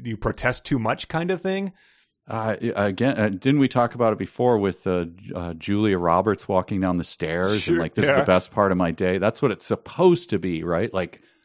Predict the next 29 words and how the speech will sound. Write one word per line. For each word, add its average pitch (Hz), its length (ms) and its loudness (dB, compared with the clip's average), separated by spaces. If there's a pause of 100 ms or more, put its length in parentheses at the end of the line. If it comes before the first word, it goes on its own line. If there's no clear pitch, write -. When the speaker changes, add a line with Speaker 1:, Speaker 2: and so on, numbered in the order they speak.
(140)
Speaker 2:
guys 98 300 2
just - 200 -10
going, 87 380 0 (500)
"Bo-," 80 1300 2
you 90 100 -2
know, 80 100 -4
Speaker 1:
Yeah, 185 260 4
Speaker 2:
jaws 95 180 2
Speaker 1:
Phoebe 160 220 0
Speaker 2:
falling 95 360 2
Speaker 1:
Cates, 92 140 -4
Speaker 2:
down. 147 100 -8
Speaker 1:
yeah. 123 320 -2 (220)
Speaker 2:
Yeah, 82 280 -4 (160)
okay. - 380 -8
Unsettling. 90 720 0 (320)
Speaker 1:
But 220 80 4
Speaker 2:
And 120 80 8
Speaker 1:
then, - 80 10
Speaker 2:
his - 80 4
Speaker 1:
yeah. - 140 6
Speaker 2:
words 160 340 4
always 127 380 4
seem 131 260 4
to 110 100 -8
get - 280 -4
jumbled 110 540 2
around 80 420 -2
her. 82 280 -6